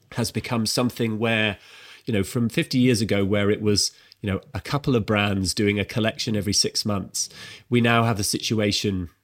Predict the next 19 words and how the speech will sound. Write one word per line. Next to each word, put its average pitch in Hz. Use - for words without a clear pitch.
where 107
we 98
have, 92
you 107
know, 92
the 117
worst 135
of 104
the 113
fast 110
fashion 98
brands 95
release 120
three 165
thousand 101
new 98
products -
every 92
day. -